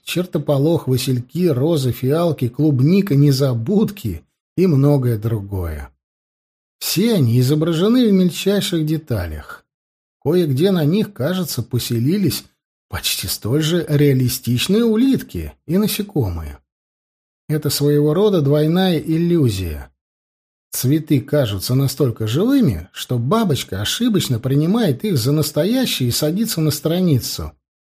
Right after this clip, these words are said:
Но когда мы пытаемся смахнуть ее, то понимаем, что это мы были обмануты. В наши дни в герметичных читальных залах музея Гетти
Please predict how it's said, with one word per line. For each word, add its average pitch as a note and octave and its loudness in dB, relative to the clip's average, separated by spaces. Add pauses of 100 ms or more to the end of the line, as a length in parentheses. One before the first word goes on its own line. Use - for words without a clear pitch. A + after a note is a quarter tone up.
(360)
Но A#2 0
когда D3+ 0
мы C3+ 2
пытаемся C#3 0
смахнуть G3+ 0
ее, G#2+ -2
то A2+ -4
понимаем, D#3 0 (380)
что - -2
это E3 0
мы C3 2 (220)
были C3+ 4
обмануты. E2 -6 (1120)
В C#3+ 0
наши G#3+ 2
дни E3+ 4
в C#3+ 2
герметичных C3 2
читальных B2 0
залах A#2+ 0
музея A2 0
Гетти F3+ 0